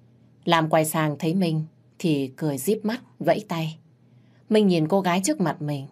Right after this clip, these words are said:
mà trái tim của anh lỗi nhịp. Cô hôm nay thật sự khiến tất cả các cô gái ở đây lu mờ. "Mặt tôi dính cái gì à?" Minh bật cười. "Không dính cái gì, vì trước mặt tôi có một vì sao lấp lánh,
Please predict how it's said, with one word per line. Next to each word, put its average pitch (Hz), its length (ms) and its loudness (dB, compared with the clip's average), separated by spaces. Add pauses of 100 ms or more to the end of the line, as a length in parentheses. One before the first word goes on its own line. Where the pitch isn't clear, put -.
mà 156 120 2
trái 165 280 -4
tim 208 260 0
của - 80 -4
anh 190 200 2
lỗi 185 140 0
nhịp. 165 240 -4 (680)
Cô 185 140 4
hôm 175 180 2
nay 160 220 2
thật 160 140 -4
sự 139 340 -4 (280)
khiến 190 260 2
tất 294 180 0
cả 147 200 0
các 190 180 -6
cô 190 140 2
gái 156 200 -2
ở 165 140 -2
đây 180 280 0 (240)
lu 180 240 2
mờ. 143 340 -4 (2250)
"Mặt 180 200 2
tôi 220 120 8
dính 185 200 2
cái 254 120 -2
gì 208 180 4
à?" 156 260 0 (1200)
Minh 175 200 2
bật 147 220 2
cười. 139 280 -4 (1300)
"Không 175 220 2
dính 165 180 0
cái 240 120 -2
gì, 151 340 -2 (460)
vì 170 160 2
trước 277 200 0
mặt 170 180 0
tôi 175 240 0
có 226 100 -4
một 165 220 0
vì 156 120 0
sao 175 220 0
lấp 233 200 0
lánh, 156 300 -4